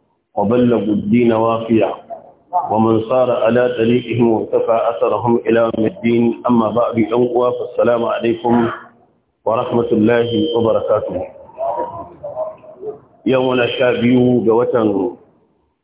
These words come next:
Zulqa'da, lissafin kwamitin mai alfarma sarkin musulmi, Allah ya tsare shi ya tsare mutuncinsa, wanda ya daidai da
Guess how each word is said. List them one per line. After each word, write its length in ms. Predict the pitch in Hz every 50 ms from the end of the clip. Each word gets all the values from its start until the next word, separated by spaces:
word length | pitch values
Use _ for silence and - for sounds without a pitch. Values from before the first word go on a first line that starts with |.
| _ _ _ -
Zulqa'da, 960 | 92 104 117 104 101 - 110 120 127 113 107 110 98 87 - - - - -
lissafin 560 | 101 101 104 - - 123 123 123 120 117 117
kwamitin 400 | 113 117 107 117 117 - - 107 110 110
mai 80 | 104 104
alfarma 480 | 101 101 - 120 113 113 117 117 113
sarkin 300 | - 110 110 - - 120 117
musulmi, 640 | 113 107 90 - 98 101 110 113 113 117 113 113
Allah 220 | 117 120 117 113 107
ya 80 | 101 101
tsare 280 | 95 - 120 120 113 107 - -
shi 120 | - 107
ya 60 | 107 101 -
tsare 160 | 113 113 110
mutuncinsa, 1040 | 110 110 107 - - 117 117 113 - 110 104 95 - - 117 120 120 127 - - _ _ _ _ - - - - - - - - - - - - - - - - -
wanda 320 | - - 113 123 127 120 117
ya 140 | 120 120 120
daidai 400 | 120 113 127 127 120 123 127 127 120 120
da 320 | 113 117 117 113 117 131